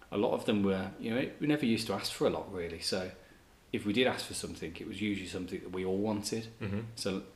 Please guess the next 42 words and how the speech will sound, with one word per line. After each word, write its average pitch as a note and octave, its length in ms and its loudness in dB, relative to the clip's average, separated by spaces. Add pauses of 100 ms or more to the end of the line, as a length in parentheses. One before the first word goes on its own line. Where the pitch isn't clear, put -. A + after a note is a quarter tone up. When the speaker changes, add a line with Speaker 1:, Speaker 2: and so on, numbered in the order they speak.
(120)
Speaker 1:
you - 60 -8
know, F#2+ 80 -8
in F#2+ 140 -2
the G2 80 2
circumstance G2 720 0
of F#2+ 140 -4
a, F2+ 240 -4 (320)
a G2+ 100 -4
mega F#2+ 220 0
s-, - 220 -6
a G2+ 120 -4
Master G2 300 -4
System, - 540 -6 (460)
you - 80 -4
know, E2+ 60 -4
that - 120 0
would - 80 -4
have G2 80 -2
been F#2 140 -2
something - 340 -6
that - 160 -6
both F#2 280 -4
me F#2+ 200 0
and F2+ 100 -4
Mike F#2 280 -2
had - 100 -6
asked - 280 -8
for. D#2+ 300 -8 (720)
Um, E2 360 -2 (500)
and F#2+ 80 -2
it F2 80 -4
would F#2 80 -8
have - 80 -10
been, F#2 160 -2
like, F2 180 -4
a - 120 -10
big, F#2 380 0 (120)
a G#2 60 2
big G2+ 360 0
deal. F#2 420 0 (220)
Speaker 2:
Mm-hmm. G2 240 -2
Speaker 1:
Um, F#2 280 -4